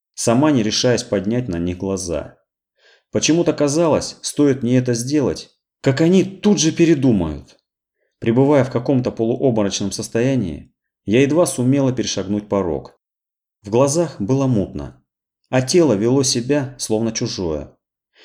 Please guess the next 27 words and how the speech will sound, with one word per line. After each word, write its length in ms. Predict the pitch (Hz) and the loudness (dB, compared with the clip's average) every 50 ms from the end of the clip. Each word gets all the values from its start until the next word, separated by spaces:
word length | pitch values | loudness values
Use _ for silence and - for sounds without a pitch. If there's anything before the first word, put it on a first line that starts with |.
| - _ - | -16 _ 0
Ноги 300 | 123 156 190 165 127 113 | 2 4 4 4 2 2
совсем 360 | - 131 123 - - 156 147 | 0 0 0 0 0 -2 0
не 100 | 147 147 | 0 -2
слушались, 720 | 143 - - 113 98 - - 76 73 64 62 - - - _ _ _ _ _ _ | -2 -4 -6 -6 -6 -6 -8 -10 -10 -10 -10 -12 -14 -16 _ _ _ _ _ _
а 100 | - 107 | -2 0
вручённый 520 | 110 131 143 131 - - 156 135 123 117 113 | 2 2 2 2 2 2 2 2 2 2 2
мне 200 | 120 127 131 123 | 2 2 2 2
поводок 640 | 123 107 104 110 113 120 143 156 151 - - - _ _ _ _ | 0 0 0 0 0 0 0 0 0 -2 -6 -20 _ _ _ _
то 140 | - 143 151 | 0 2 4
и 80 | 147 143 | 4 4
дело 300 | 147 185 185 165 156 127 | 4 4 4 4 4 2
выпадал 480 | 110 110 - 110 107 104 117 117 117 | 2 0 0 0 0 2 0 0 -2
из 140 | 117 104 - | -2 -4 -6
рук, 380 | 92 82 73 67 - - _ _ _ _ _ _ _ - | -6 -6 -6 -10 -12 -18 _ _ _ _ _ _ _ -2
так 140 | 135 135 | -2 0
что 160 | - - 139 127 | 0 -2 -4 -2
пришлось 380 | - 127 - - 143 135 131 | -2 -2 -2 0 -2 -2 -2
привязывать 640 | - - 123 127 139 160 151 135 117 87 82 - - | -2 -2 0 0 2 0 0 -2 -4 -6 -6 -6 -6
его 180 | 92 98 113 120 | -6 -4 -4 -4
на 100 | 117 107 | -4 -4
запястье. 760 | 104 104 104 - 85 80 76 - - - 62 - - _ _ _ _ _ _ _ _ _ _ _ _ _ _ _ _ - | -4 -6 -6 -4 -6 -6 -6 -6 -10 -12 -14 -18 -20 _ _ _ _ _ _ _ _ _ _ _ _ _ _ _ _ -4
«Не 140 | 101 120 151 | -2 0 2
потеряй 480 | 170 180 160 180 190 190 202 196 151 | 2 2 2 4 4 4 4 4 4
свою 260 | - - 131 127 131 127 | 2 2 2 2 2 0
псину», 580 | 127 - 156 117 87 78 69 65 - - _ _ _ _ _ _ _ - | 0 0 0 0 0 -2 -4 -8 -10 -16 _ _ _ _ _ _ _ -18
сказал 400 | - - - 95 87 98 104 104 | -12 -8 -6 -4 -4 -4 -4 -6
кто-то. 460 | 104 - - 82 73 - - - - | -6 -8 -10 -10 -8 -10 -12 -18 -18